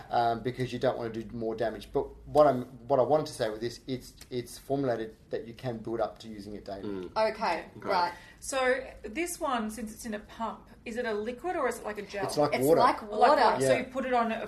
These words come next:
Speaker 4: pad,
Speaker 1: cotton pad.
Speaker 4: pad
Speaker 3: Yeah.
Speaker 4: and you, yeah.
Speaker 1: Yep, so cleanse, dry your skin.
Speaker 4: Yeah.
Speaker 2: Yeah.
Speaker 1: Um, double cleanse i-, in
Speaker 2: Yeah.
Speaker 1: the evening
Speaker 3: Mm-hmm.
Speaker 1: to get all your makeup and S P F off. And then basically, um,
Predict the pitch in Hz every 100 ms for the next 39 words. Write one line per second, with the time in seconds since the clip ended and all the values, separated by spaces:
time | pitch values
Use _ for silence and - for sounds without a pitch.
0 | 139 - 226 151 147 135 143 175 254 214
1 | 214 208 208 202 208 - - 143 143 135
2 | - 139 - - 170 170 135 139 127 127
3 | 127 156 175 330 285 220 110 98 - 127
4 | 127 123 123 123 113 147 139 139 147 143
5 | 139 - 135 131 110 135 139 147 180 262
6 | 349 - - 220 254 - 131 113 117 120
7 | 123 120 113 113 120 131 143 143 - 131
8 | 135 131 135 139 139 123 123 127 - 131
9 | 123